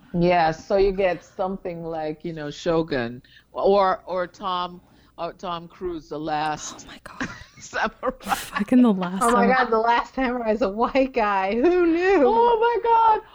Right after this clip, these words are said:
Speaker 1: Or better yet, uh, Matt
Speaker 3: The,
Speaker 1: Damon in
Speaker 3: The Great
Speaker 1: Ancient
Speaker 3: Wall.
Speaker 1: China, The Wall.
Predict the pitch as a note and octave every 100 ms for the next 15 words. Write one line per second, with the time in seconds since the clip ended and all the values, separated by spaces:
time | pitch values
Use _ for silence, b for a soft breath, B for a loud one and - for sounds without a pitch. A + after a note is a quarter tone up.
0 | B B3+ C#4 A3 C4+ C4 B3+ A#3+ A#3+ A3+
1 | A#3 - A3+ A3+ A3 G3+ G#3 A3+ A#3 G#3
2 | G3+ A3+ A3+ F#3+ F#3 A#3 B3 A#3 A#3+ B3
3 | A3+ A3+ A#3 B3 G#3 G#3 G3+ F#3 F#3 F3+
4 | F#3+ F#3+ F3 D3